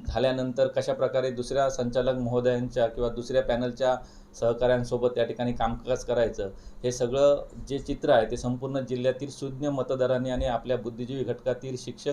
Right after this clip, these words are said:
शिक्षकेतर कर्मचाऱ्यांनी बघितलेलं आहे. हे सगळं जे काही गोष्टी चाललेल्या आहेत, म्हणजे भ्रष्टाचार असेल,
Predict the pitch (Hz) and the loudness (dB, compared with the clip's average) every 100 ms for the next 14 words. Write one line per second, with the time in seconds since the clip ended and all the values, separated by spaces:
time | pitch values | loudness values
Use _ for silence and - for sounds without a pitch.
0 | 143 - 113 - 135 139 135 143 135 131 | -6 -14 -14 -10 -6 -4 -2 0 0 0
1 | 123 127 123 123 113 110 120 117 101 87 | 0 2 2 2 0 -2 -2 -2 -2 -4
2 | 90 - - - - - 143 131 123 143 | -8 -14 -20 -18 -10 -4 0 0 4 4
3 | 143 139 135 - - 131 120 123 123 131 | 2 -2 -6 -10 -2 0 2 -2 -2 0
4 | 123 120 120 107 90 - - - 123 117 | 0 2 2 2 0 -8 -16 -6 -2 -2
5 | 104 - 127 131 131 123 131 131 | -4 0 0 2 2 2 0 -4